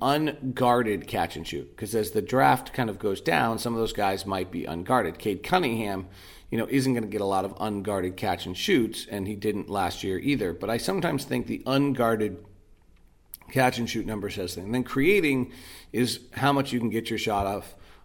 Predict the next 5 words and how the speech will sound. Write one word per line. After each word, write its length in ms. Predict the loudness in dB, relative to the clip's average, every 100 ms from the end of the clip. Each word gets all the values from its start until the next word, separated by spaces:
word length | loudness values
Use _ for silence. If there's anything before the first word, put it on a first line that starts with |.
| 6
off 300 | 8 8 2
the 80 |
dribble, 720 | -4 4 4 6 2 0 -6 -16 -20 -20 -14 -2
um, 680 | 0 0 0 -2 -4 -8 -16 -20 -20 -20 -20 -20 -20 -20 -20 -18 -16 -16 -18 -20 -20 -20 -14 -6
and, 560 | -4 -2 -2 -4 -8